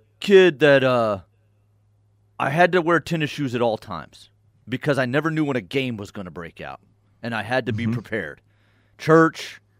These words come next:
Speaker 1: work, school, I couldn't wear anything but tennis shoes. Then in seventh
Speaker 2: Yeah!
Speaker 1: grade, all my friends started wearing boots.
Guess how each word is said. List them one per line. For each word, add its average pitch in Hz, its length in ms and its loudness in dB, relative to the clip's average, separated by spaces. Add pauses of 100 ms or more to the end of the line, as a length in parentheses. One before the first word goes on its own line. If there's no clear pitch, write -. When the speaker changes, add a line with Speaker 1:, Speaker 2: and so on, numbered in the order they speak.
(720)
Speaker 1:
work, 151 560 2 (260)
school, 147 640 0 (540)
I 120 100 -6
couldn't 185 300 -2
wear 170 200 6
anything 143 480 -2
but 117 160 -8
tennis 110 260 -8
shoes. - 400 -20 (560)
Then 240 140 2
in 233 80 -2
seventh 214 480 8
Speaker 2:
Yeah! 180 60 8 (260)
Speaker 1:
grade, 120 100 0 (360)
all 160 200 8
my 156 140 6
friends 151 380 0
started 127 360 -2
wearing 107 440 -6
boots. - 520 -14